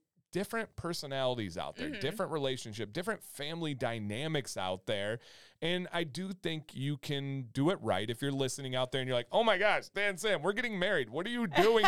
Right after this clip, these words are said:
Speaker 1: to us?"
Speaker 2: <laughs>
Speaker 1: Like, you can do it right.
Speaker 2: Yeah.
Speaker 1: My biggest advice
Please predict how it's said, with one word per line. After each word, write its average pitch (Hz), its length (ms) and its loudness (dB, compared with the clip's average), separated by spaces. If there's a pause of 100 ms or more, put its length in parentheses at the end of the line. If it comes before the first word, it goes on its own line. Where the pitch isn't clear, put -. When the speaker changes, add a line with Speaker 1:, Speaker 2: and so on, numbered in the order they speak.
Speaker 1:
to 185 120 0
us?" 170 340 6
Speaker 2:
<laughs> - 0 -
Speaker 1:
Like, 143 200 -4 (260)
you 240 160 2
can 381 180 2
do 202 160 4
it 143 140 4
right. 90 160 -4 (260)
Speaker 2:
Yeah. 294 220 2 (160)
Speaker 1:
My 190 300 0
biggest 175 400 0
advice 95 580 -4